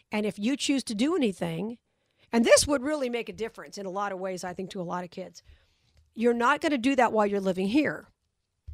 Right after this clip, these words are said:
You're not going to have a part cut off or had a part, have a part added or anything else or take puber-, puberty blockers or anything else while you're here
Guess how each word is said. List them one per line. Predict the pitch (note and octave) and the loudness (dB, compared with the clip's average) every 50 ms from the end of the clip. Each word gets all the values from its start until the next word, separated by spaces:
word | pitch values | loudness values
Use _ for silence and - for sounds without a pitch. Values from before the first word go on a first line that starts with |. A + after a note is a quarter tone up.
| - - - _ _ _ _ _ _ _ _ _ _ _ _ _ _ _ _ _ _ _ | -18 -18 -20 _ _ _ _ _ _ _ _ _ _ _ _ _ _ _ _ _ _ _
You're | - A3 A3 | 4 4 6
not | G#3+ G#3+ - - B3 | 6 4 2 2 0
going | - A3+ A#3+ A#3 A#3+ G#3+ | 0 0 0 0 0 0
to | - G#3+ G#3 G3+ F#3+ F#3+ | 0 2 2 2 2 0
have | - G#3 G#3+ A3 A3+ | 0 2 2 4 4
a | A#3 | 2
part | G#3 - B3+ C4 C4 - | 2 2 2 2 2 2
cut | - B3+ A#3+ | 0 2 2
off | G#3+ - - - A3+ - - - _ _ _ - | 2 0 0 -4 -6 -8 -10 -18 _ _ _ -6
or | - F#3+ | -2 0
had | F#3+ G#3+ A3+ A#3+ | 2 2 2 0
a | |
part, | - - B3+ B3 - - | 0 2 2 2 2 0
have | A3 A#3+ A#3+ | -2 -4 -4
a | B3 | -2
part | A3+ C4+ C4 - G#3+ | 0 2 2 2 2
added | G3+ G3+ F#3+ F#3+ F#3+ F#3+ F#3+ - - - - - | 0 0 0 0 0 -2 -4 -6 -12 -20 -16 -2
or | - G#3+ A3 | 2 4 4
anything | A#3 B3 A#3+ - B3+ A#3 G#3+ | 4 2 0 0 0 2 2
else | F#3+ F#3 F#3+ - - | 4 4 2 2 0
or | G3 | 0
take | - - A#3 A3+ - | 0 0 -2 0 0
puber-, | - B3 G3+ G#3 G#3 - - _ | -2 -4 -4 -4 -10 -14 -14 _
puberty | - B3+ A#3+ G3+ A3 | -6 -6 -4 -4 -4
blockers | G#3+ G3+ G3 F#3+ F3 F3 - G3 F3+ | -2 0 2 2 2 2 0 -2 -2
or | F#3+ | -2
anything | F#3+ A3 A#3 - C4 A#3 | -2 -2 -2 -2 -2 0
else | G3+ F3 D#3 F3+ F3+ - - - - - - _ _ | 2 2 2 0 0 -4 -8 -12 -20 -20 -20 _ _
while | - G3 G#3 G#3+ G#3 G#3+ G#3 | -2 4 6 6 8 6 4
you're | G3+ A3 A3 | 2 0 -2
here | - - - D#4 D4+ B3 - - - | -4 -2 -2 0 2 2 0 -2 -8